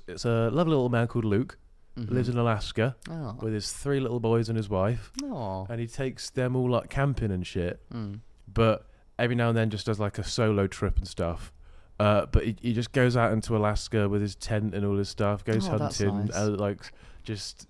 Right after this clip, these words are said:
Speaker 1: sleeps, uh, <laughs> sleeps in his tent. It, it sounds boring,
Speaker 2: <laughs> Yeah, it does.
Speaker 1: but they
Speaker 2: No, it sounds cute.
Speaker 1: but it's, like, the most wholesome, like, content in the world. Like, they do, like, fifty million views a video now.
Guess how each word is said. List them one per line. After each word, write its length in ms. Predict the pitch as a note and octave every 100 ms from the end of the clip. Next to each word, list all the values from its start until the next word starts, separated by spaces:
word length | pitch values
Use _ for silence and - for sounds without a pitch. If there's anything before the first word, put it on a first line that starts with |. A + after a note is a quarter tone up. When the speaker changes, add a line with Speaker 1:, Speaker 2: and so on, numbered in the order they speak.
| -
Speaker 1:
sleeps, 840 | - - A#2 A2+ - - - -
uh, 300 | B2 A2+ A2+ A2+ - B2+
<laughs> 340 | - - F#3+ -
sleeps 420 | - D#3 D3 C#3+
in 120 | C#3
his 180 | C3+ C3
tent. 320 | - D3 B2+
It, 180 | C3+ B2+ - D#3+
it 160 | C#3 C3+
sounds 520 | - D#3+ E3 D#3+ B2
boring, 600 | C3 D3 C3+ G2 F2+ A#2
Speaker 2:
<laughs> 60 | D3
Yeah, 200 | B2+ G#2+
it 100 | A2
does. 160 | A2+ G#2+
Speaker 1:
but 300 | C3 B2 A2
they 300 | C3+ C3+ C3
Speaker 2:
No, 100 | B2
it 80 |
sounds 260 | A#3+ G3+ E3+
cute. 340 | - C3 G2+ - -
Speaker 1:
but 220 | C3+ C3+
it's, 380 | B2 D3 A#2 -
like, 160 | D3 C3+
the 80 |
most 340 | C#3+ C#3+ D3 -
wholesome, 720 | - C#3 C#3 - C3+ A#2+ A#2+
like, 380 | A#2+ A#2+ G#2 -
content 440 | A2+ B2+ A2+ G2
in 80 | F2+
the 80 | G2+
world. 220 | G#2 F2+
Like, 300 | F2 F#2+ F2
they 160 | G#2+ G#2+
do, 100 | B2+
like, 240 | A2 F#2
fifty 420 | - A2 - G2+
million 300 | G2 F#2+ F#2+
views 220 | F#2 F#2+
a 40 | F2+
video 300 | E2+ D#2+ D#2
now. 240 | E2 E2+